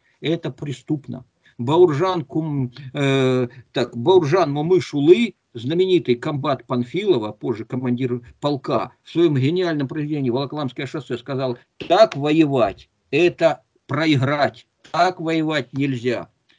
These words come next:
Подготовленные очень, как у него было, так с тех пор мало что меняется. Каждое подразделение, каждый взвод имеет хорошо подготовленного командира, замкомандира взвода, сержантов, если их убьют.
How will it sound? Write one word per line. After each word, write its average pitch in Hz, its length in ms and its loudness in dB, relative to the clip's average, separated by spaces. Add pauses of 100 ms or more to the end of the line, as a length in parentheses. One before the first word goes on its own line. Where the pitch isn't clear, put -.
(400)
Подготовленные 160 1080 2
очень, 123 480 -4
как 165 220 -4
у 185 60 2
него 185 400 4
было, 120 340 -2
так 135 240 -6
с - 60 -20
тех - 180 -2
пор 190 240 -2
мало 170 300 -2
что 156 180 -8
меняется. 139 680 -8 (800)
Каждое 147 460 -4
подразделение, 139 800 -4
каждый 139 460 -2
взвод 127 500 -4 (260)
имеет 151 320 -2
хорошо 151 300 -10
подготовленного 143 520 -6
командира, 147 840 -2
замкомандира 123 840 -2
взвода, 101 300 -8
сержантов, 151 640 0
если 123 220 -4
их 117 120 -2
убьют. 110 300 -6